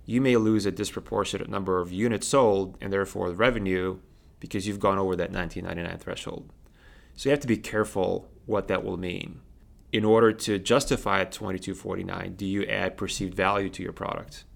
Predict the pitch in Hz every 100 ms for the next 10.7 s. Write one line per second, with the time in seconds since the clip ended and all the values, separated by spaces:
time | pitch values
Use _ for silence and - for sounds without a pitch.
0 | - - - 151 131 104 101 104 - -
1 | 101 - 139 - 92 95 92 87 110 104
2 | 104 98 92 - - 104 101 101 - 98
3 | 95 - - - - - - - - -
4 | - - 107 98 101 - 107 117 123 -
5 | 98 92 95 - - - 110 - 110 107
6 | 107 104 95 92 110 98 95 101 95 95
7 | 92 87 107 110 - 92 90 - - -
8 | - - 104 104 101 - - - 104 95
9 | 95 110 101 - - 107 107 98 - 135
10 | 120 98 - 92 95 101